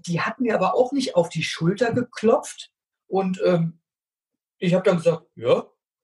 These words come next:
Sondern irgendwie lief da was ab.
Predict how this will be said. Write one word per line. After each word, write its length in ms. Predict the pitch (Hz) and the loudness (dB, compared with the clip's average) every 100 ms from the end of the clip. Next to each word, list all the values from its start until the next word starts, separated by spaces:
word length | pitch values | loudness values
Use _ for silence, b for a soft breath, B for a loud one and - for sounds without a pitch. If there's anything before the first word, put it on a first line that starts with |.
| _ _ _ _ _ _ _ _ _ _ _ _ _ _ | _ _ _ _ _ _ _ _ _ _ _ _ _ _
Sondern 280 | - 202 190 | -4 -2 -4
irgendwie 800 | 180 202 247 269 247 247 - - - | -8 -4 -4 -4 -6 -8 -8 -12 -10
lief 400 | 196 185 254 - | -2 0 -2 0
da 180 | 202 | 0
was 260 | 196 185 - | 0 -4 0
ab. 300 | 165 - _ | -2 -2 _